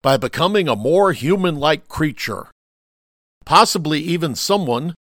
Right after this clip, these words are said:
from a tribe of humans living in a remote area, away from Malaysia's cities.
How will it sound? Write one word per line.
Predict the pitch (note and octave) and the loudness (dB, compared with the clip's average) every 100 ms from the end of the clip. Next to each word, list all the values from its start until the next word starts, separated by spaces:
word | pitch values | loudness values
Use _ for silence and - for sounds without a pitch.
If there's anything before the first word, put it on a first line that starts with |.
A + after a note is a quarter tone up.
| _ | _
from | C#3 B2+ | -2 -2
a | |
tribe | - - D3+ E3 F3+ | -4 -2 2 4 2
of | C3+ G2 | 0 -4
humans | A2 G3 C#3 A2+ E3 E3 - _ _ - | 0 0 0 -6 -8 -10 -12 _ _ -2
living | C3+ E3 F3+ | 0 2 2
in | C#3 | 0
a | B2 | -2
remote | A2 A2 B2+ G3+ - | -4 -2 2 2 2
area, | E3+ D3 B2+ - F2 - _ _ _ _ _ _ | 2 4 4 0 -10 -16 _ _ _ _ _ _
away | - A2+ D3+ G3+ | -8 2 6 6
from | - D3+ A#2+ | 4 0 0
Malaysia's | A2+ A#2+ E3 E3+ - D#3 - | 0 2 2 2 0 -2 -4
cities. | - D#3 G#2+ F#2 - - | -2 -2 -4 -10 -10 -10